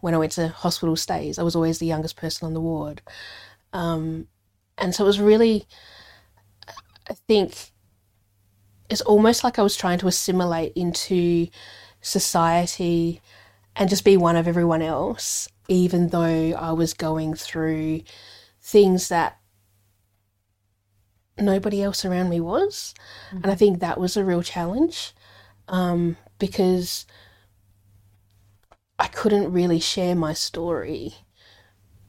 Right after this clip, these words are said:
Speaker 1: with the kids around me. Um, so I guess I became the listener in that regard. Like, I became the one that people came to, um, because I wasn't running around on the oval.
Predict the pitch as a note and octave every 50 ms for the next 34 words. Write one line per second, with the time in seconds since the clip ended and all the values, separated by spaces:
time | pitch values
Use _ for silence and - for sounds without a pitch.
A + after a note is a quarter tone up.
0 | _ - F#3+ F#3 G#3 A3+ G#3+ - G#3+ G3 - - F#3+ E3+ F3 - C#3 C3+ C#3 -
1 | - - G#2 - - - - - - - _ _ - - E3+ E3 E3 E3 D#3+ D#3+
2 | D#3+ E3 - _ _ _ _ _ _ _ _ - - - G3+ F#3+ G#3 G3 G#3 F3
3 | F3+ F#3 - G3+ F#3 F3 E3 F#3 B3 - - - D#3 A#2 D3+ - _ _ _ _
4 | - A#3 F3 E3+ E3 D#3 D3+ - - D#3 D3+ - B2 - - F#3+ F#3+ C3 D#3 -
5 | E3+ E3+ E3+ E3 E3 - F#3 E3+ E3+ E3+ F3 E3 E3 E3 D#3+ - - D#3+ D#3+ -
6 | E3 - - E3+ E3 E3+ E3 - F3 E3 E3 D#3+ D3+ - - - - - - -
7 | - - - - _ - - E3+ E3+ E3 E3 D#3+ D#3+ D#3+ E3 E3 D#3+ - _ _
8 | _ _ _ _ _ _ _ _ _ _ _ _ _ _ _ _ _ _ _ _
9 | _ _ _ _ _ _ _ _ _ - F#3 F#3 - - F#3+ F#3 F#3+ F#3+ F#3+ F#3+
10 | F#3+ F#3 F#3 F3+ F3+ - - - - - _ - - - - - _ _ _ _
11 | _ _ _ _ _ _ - - F#3+ F#3 G3+ G#3 G3+ F#3 - F3+ G#3 A#3 C4 B3
12 | G3 D#3+ D#3 D3+ D3 D3+ D3+ D3 D3 C#3+ - - D3 C#3 C#3 C3 A#2+ C#3 D#3+ D#3+